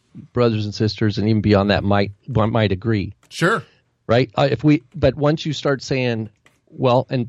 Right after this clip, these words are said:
Speaker 1: by commandments, we mean what is revealed in God's word as, as his will. And that's where you start, uh,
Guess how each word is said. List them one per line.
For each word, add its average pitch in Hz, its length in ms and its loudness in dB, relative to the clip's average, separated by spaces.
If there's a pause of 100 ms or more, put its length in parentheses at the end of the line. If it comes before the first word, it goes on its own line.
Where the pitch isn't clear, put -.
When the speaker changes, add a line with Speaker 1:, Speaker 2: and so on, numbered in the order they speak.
(120)
Speaker 1:
by 107 280 0
commandments, 117 920 -2 (240)
we 135 200 4
mean 135 340 4 (420)
what 120 180 -4
is 120 140 0
revealed 131 460 4
in 110 80 0
God's 101 280 -2
word 113 240 0
as, 101 360 0
as 95 140 -4
his 92 220 -6
will. 160 380 0 (260)
And 113 180 4
that's 131 260 0
where 127 120 0
you 113 140 0
start, 107 420 -2 (300)
uh, 90 460 -6